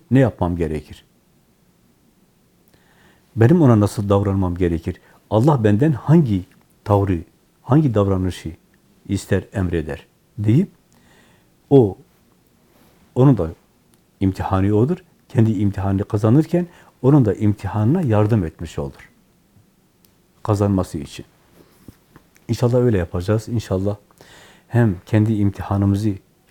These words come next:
imtihan olarak görüp kazanmaya çalışırken kardeşlerimiz, mümin kardeşimiz, insan kardeşimiz imtihana tabi tutulurken onun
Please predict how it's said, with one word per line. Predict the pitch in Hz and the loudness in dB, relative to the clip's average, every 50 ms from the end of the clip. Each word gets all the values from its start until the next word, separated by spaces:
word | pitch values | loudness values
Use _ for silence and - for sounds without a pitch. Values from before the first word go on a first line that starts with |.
| _ - | _ -4
imtihan | 110 104 104 - - - - 120 113 | -2 -2 -2 -2 -4 -2 0 0 0
olarak | 101 98 101 95 98 95 - - | 0 0 -2 -2 -2 -4 -4 -4
görüp | 101 95 98 - | -4 -6 -6 -6
kazanmaya | - 101 95 - 98 98 95 95 92 92 | -6 -6 -4 -2 -2 -2 0 -2 -2 -4
çalışırken | - - 98 98 - - 123 107 - - 117 139 147 - _ _ _ _ - - - - - - - _ _ _ _ _ | -4 -6 -6 -6 -6 -6 -8 -4 -2 -2 -2 -2 -6 -10 _ _ _ _ -20 -20 -20 -20 -20 -20 -20 _ _ _ _ _
kardeşlerimiz, | - 101 95 92 104 95 - - 104 98 104 101 90 - - - - | -6 -6 0 0 0 0 2 2 2 4 4 2 2 0 -6 -6 -2
mümin | 104 101 98 110 117 | 2 2 4 4 4
kardeşimiz, | 113 - 104 95 90 92 85 - - 92 82 - - - _ | 2 0 -2 -4 -4 -4 -6 -6 -6 -8 -8 -8 -14 -8 _
insan | 113 113 117 110 - - 135 143 123 | 4 4 4 4 4 2 2 2 2
kardeşimiz | 95 - 101 92 92 90 92 90 - - 95 95 110 117 - - - _ _ _ | 2 0 -2 -2 0 -2 -2 -2 0 0 2 2 2 0 -2 -8 -20 _ _ _
imtihana | 110 104 101 - - 98 101 104 104 98 | -2 -2 -2 -2 -2 -2 0 0 0 -2
tabi | - - 95 92 95 101 | -2 -2 -2 -2 -2 -2
tutulurken | - - 107 - 104 104 120 123 - - 127 131 - - _ _ _ _ _ _ _ _ _ _ _ _ _ _ _ _ _ _ _ _ _ _ _ _ _ _ _ _ _ _ _ _ - | -4 -6 -8 -4 -2 -2 -2 -2 -2 -6 -8 -8 -8 -12 _ _ _ _ _ _ _ _ _ _ _ _ _ _ _ _ _ _ _ _ _ _ _ _ _ _ _ _ _ _ _ _ 0
onun | 110 110 113 101 90 87 92 | 4 4 4 4 2 -2 -6